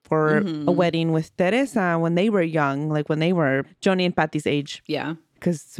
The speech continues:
Speaker 1: presumably they're in their early twenties, but re-, or he's, like, twenty-three and she's, like,
Speaker 2: Yeah.
Speaker 1: eighteen,
Speaker 2: I know.
Speaker 1: but
Speaker 2: I thought it's
Speaker 1: no.
Speaker 2: so fucking funny when they're like, "Oh,
Speaker 1: Yeah.
Speaker 2: Johnny se aventó bien jovencito a casarse."
Speaker 1: Please, this man is thirty.
Speaker 2: <laughs> Yeah.
Speaker 1: If you put him and Mariano next to each other,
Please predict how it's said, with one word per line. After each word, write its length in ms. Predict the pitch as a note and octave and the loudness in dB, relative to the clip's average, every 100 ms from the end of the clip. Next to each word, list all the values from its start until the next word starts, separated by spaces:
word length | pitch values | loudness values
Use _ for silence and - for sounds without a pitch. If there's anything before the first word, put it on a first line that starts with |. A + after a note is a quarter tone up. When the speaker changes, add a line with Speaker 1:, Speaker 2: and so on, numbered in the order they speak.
| - | -4
Speaker 1:
presumably 540 | G3 E3+ D#3 C#3+ C3+ | -2 0 -2 -2 -4
they're 140 | C3 | -2
in 80 | C#3+ | -2
their 140 | C#3 C3 | 0 0
early 200 | C3+ C#3 | 0 -2
twenties, 420 | - C3+ B2 C3 | -2 -2 -2 -4
but 160 | - - | -6 -6
re-, 180 | - C3 | -6 -2
or 180 | D3 B2 - | -2 -2 -4
he's, 240 | - E3 | -4 -2
like, 140 | C#3+ - | -2 -2
twenty-three 600 | D#3 C#3+ - C#3 C#3 C3+ | -4 -4 -6 -4 -2 -2
and 200 | C3 C#3 | -4 -8
she's, 160 | - C3+ | -10 -8
like, 100 | F3+ D#3+ | -4 -2
Speaker 2:
Yeah. 160 | D#3 C#3+ | -2 -6
Speaker 1:
eighteen, 480 | C#3+ - C#3 C3 | -8 -6 -4 -2
Speaker 2:
I 80 | E3+ | 0
know. 140 | G#3 G3+ | 0 0
Speaker 1:
but 120 | - | 0
Speaker 2:
I 60 | |
thought 200 | F#3+ A3 | 0 0
it's 60 | C#3+ | 2
Speaker 1:
no. 120 | C3 | 0
Speaker 2:
so 160 | B2+ D#3+ | 0 0
fucking 360 | - G3 F3 | -2 -4 -6
funny 260 | F3 D3 D3 | -4 -4 -4
when 140 | D3 | -6
they're 100 | D3+ D3+ | -6 -6
like, 160 | D3 | -6
"Oh, 80 | - | -4
Speaker 1:
Yeah. 140 | C#3+ F3 | -4 -2
Speaker 2:
Johnny 240 | F3 F3+ | -4 -6
se 140 | F#3+ F#3 | -4 -4
aventó 340 | F3 E3 D#3+ | -4 -4 -4
bien 160 | E3 F3+ | -2 -4
jovencito 480 | F3+ F3 E3 E3+ F3 | -4 -4 -6 -6 -6
a 40 | |
casarse." 760 | E3+ D3+ - D3 E3 - C3+ D3 _ - | -6 -8 -6 -6 -6 -6 -6 -6 _ -6
Speaker 1:
Please, 240 | A#3 G3 | -4 -2
this 180 | - E3+ | -4 -2
man 160 | F#3+ F3+ | 0 -2
is 100 | - | -2
thirty. 380 | E3+ D#3 C#3 D#3 C5+ C4 - | -4 -4 -2 0 2 0 -6
Speaker 2:
<laughs> 300 | - - - | -20 -16 -4
Yeah. 380 | G#3+ E3+ C3+ G#3+ - _ _ _ _ _ - | 0 2 0 -2 -6 _ _ _ _ _ -6
Speaker 1:
If 120 | F#3+ | -4
you 40 | |
put 200 | F#3 A3+ | 0 0
him 160 | F#3+ F#3+ | 2 2
and 100 | F#3+ | 2
Mariano 320 | F3 D#3 D#3+ | 2 0 0
next 240 | D3+ C#3+ - | -2 -4 -4
to 60 | |
each 140 | E3 F#3+ | -2 -2
other, 280 | F3 F#3 | 0 -2